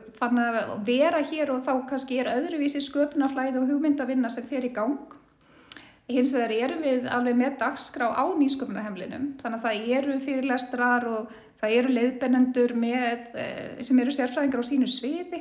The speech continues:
bara svo ég nefni dæmi, eh, verkefnastjórnun, fjármögnun, samfélagsmiðlar, markaðssetning og alls konar svoleiðis. Þannig að það mætti segja svona kannski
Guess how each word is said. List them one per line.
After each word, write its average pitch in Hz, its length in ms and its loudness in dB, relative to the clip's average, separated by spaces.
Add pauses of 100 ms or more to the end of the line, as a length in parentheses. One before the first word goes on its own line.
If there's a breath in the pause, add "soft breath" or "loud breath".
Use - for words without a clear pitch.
(100)
bara 226 160 -4
svo 247 140 -2
ég 240 100 2
nefni 247 380 2
dæmi, 254 480 4 (600 loud breath)
eh, 220 500 -4 (560)
verkefnastjórnun, 262 1160 2 (840 loud breath)
fjármögnun, 262 1000 4 (960 loud breath)
samfélagsmiðlar, 262 1120 4 (320)
markaðssetning 262 960 2
og 240 160 0
alls 269 180 2
konar 262 220 2
svoleiðis. 226 680 -2 (340 loud breath)
Þannig 233 160 0
að 226 80 -2
það 226 80 0
mætti 254 220 2
segja 240 260 4
svona 233 160 0
kannski 240 280 -2